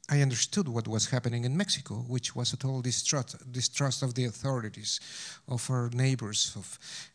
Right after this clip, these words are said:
um, and, uh, and a state of fear. So what I'm gonna read, I'm just gonna read, uh, the, the first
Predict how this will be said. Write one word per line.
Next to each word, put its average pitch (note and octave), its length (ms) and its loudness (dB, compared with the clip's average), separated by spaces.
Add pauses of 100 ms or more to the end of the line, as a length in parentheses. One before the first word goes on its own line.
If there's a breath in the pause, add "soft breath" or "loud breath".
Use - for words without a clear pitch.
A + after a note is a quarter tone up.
um, C3 1080 2
and, C3 280 2
uh, C3 380 2
and B2+ 180 0
a B2 380 2
state C3+ 380 4
of - 80 2
fear. A2 500 0 (500 loud breath)
So - 140 2
what D#3 160 8
I'm F3 140 6
gonna G#3 180 6
read, F3 220 8
I'm E3 120 6
just D#3 200 4
gonna D#3+ 180 4
read, C#3 260 2 (120)
uh, D3 160 2
the, A#2+ 120 0 (340)
the B2 920 2
first - 760 2